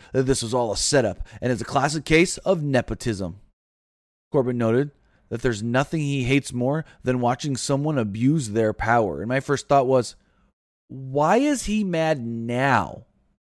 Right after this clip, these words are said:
that Jey got added to the match and not last week before the match ever took place?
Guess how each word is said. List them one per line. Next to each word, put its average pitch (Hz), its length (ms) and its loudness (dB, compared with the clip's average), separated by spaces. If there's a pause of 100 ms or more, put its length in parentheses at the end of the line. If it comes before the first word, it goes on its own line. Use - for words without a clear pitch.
(680)
that 131 160 4
Jey 127 320 4
got 120 180 6
added 113 300 4
to 120 100 -6
the 113 100 -4
match 107 300 -2
and 123 80 -6
not 127 220 -2
last 113 360 -2
week 113 300 -2
before 117 300 0
the 110 80 -4
match 104 320 -2
ever 95 160 -6
took - 280 -14
place? 107 480 -4